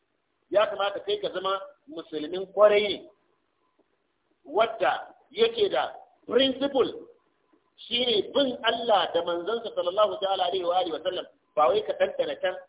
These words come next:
ka, ko kuwa ka, a kaidar ka sai zama na wadda bai da tabbas kenan, bai da tabbas. Kamar waɗansu da suke yin wauta na fitan hankali, sai mutum ya ce, "Eh, dama ai, ah, ai, ai sai an tafi ra-, sai an tafi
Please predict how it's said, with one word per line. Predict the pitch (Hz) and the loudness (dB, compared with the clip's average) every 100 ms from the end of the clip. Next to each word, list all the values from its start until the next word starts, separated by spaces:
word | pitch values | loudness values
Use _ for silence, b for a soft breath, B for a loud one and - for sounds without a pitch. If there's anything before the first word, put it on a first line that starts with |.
| _ - | _ -6
ka, | 156 - | -6 -4
ko | 196 202 | -2 0
kuwa | 196 196 190 - - | 6 6 4 -4 -2
ka, | 208 | 0
a | 214 185 | 0 -4
kaidar | 269 302 254 | -4 2 2
ka | 202 | 2
sai | 196 240 196 | -4 -6 -4
zama | 208 208 | -4 -4
na | 214 | -4
wadda | 220 214 - 160 - | -4 -4 -2 -4 -2
bai | 196 | -2
da | 190 135 | -2 -4
tabbas | 170 170 151 - | -6 -4 -6 -6
kenan, | 123 123 127 127 _ _ _ _ _ | -10 -8 -10 -12 _ _ _ _ _
bai | 190 175 | -6 -6
da | |
tabbas. | - 160 160 135 98 _ _ _ _ _ | -6 -8 -6 -8 -8 _ _ _ _ _
Kamar | 131 180 208 | -10 -2 2
waɗansu | 180 190 202 202 202 202 208 | 2 2 -2 -4 -10 -8 -6
da | 160 | -6
suke | - 165 | -10 -14
yin | 175 170 165 151 | -8 -4 -4 2
wauta | 175 165 - 160 | 2 2 -2 -4
na | 165 | -4
fitan | 170 170 165 | -8 -10 -10
hankali, | 165 175 147 131 127 _ _ _ | -8 -10 -10 -12 -18 _ _ _
sai | 180 | -10
mutum | 165 165 | -10 -10
ya | 160 156 | -8 -8
ce, | 160 | -10
"Eh, | 160 165 165 165 _ _ _ | -8 -8 -8 -10 _ _ _
dama | 160 151 151 156 | -6 -6 -8 -6
ai, | 156 160 165 160 _ _ _ _ | -4 -4 -6 -10 _ _ _ _
ah, | 127 131 131 123 | -12 -8 -8 -8
ai, | 147 160 170 165 | -6 -4 -4 -6
ai | 156 165 | -8 -8
sai | 160 165 | -10 -10
an | 160 165 | -10 -10
tafi | 139 135 | -12 -8
ra-, | 151 156 - - | -6 -6 -8 -8
sai | - | -8
an | 160 | -8
tafi | 135 - - 165 | -12 -12 -10 -10